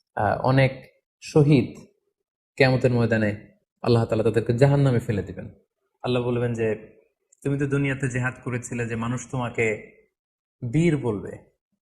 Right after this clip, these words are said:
মানুষ তোমাকে সাহসী বলে ঘোষণা দিবে, বাহাবা পাওয়ার জন্য তুমি জেহাদে অংশগ্রহণ করেছিলে এবং সেখানে নিহত হয়েছ। তো তুমি নিহত হওয়ার পরে মানুষ তো তোমাকে বীর বলেছে, বাহাবা দিয়েছে, সাবাস বলেছে, যে কারণে তুমি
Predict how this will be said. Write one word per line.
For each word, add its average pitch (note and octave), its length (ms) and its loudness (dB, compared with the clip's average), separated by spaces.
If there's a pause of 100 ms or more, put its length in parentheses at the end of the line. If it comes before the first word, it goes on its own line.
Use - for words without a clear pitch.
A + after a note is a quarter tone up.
(120)
মানুষ C3 260 -4
তোমাকে C3+ 220 -8
সাহসী D#3+ 440 -4
বলে C3+ 200 0
ঘোষণা B2+ 360 -4
দিবে, F#2+ 180 -12 (880)
বাহাবা D#3 340 0
পাওয়ার C#3+ 320 -2
জন্য B2+ 220 -4
তুমি A#2 220 -8
জেহাদে A2 320 -4
অংশগ্রহণ G#2+ 440 -8
করেছিলে G2 440 -8 (440)
এবং B2+ 120 -4
সেখানে B2+ 380 0
নিহত A#2 280 -2
হয়েছ। G2 320 -4 (720)
তো C#3+ 80 0
তুমি D#3+ 240 2
নিহত D#3 280 4
হওয়ার D#3 220 2
পরে D#3+ 180 -2
মানুষ C3+ 340 -2
তো C#3 80 -6
তোমাকে C3+ 340 0
বীর B2+ 280 2
বলেছে, A2+ 720 -2 (760)
বাহাবা A#2+ 340 2
দিয়েছে, A2 340 0
সাবাস A#2+ 400 4
বলেছে, - 640 -2 (680)
যে C3+ 180 8
কারণে D#3+ 300 8
তুমি D3+ 600 4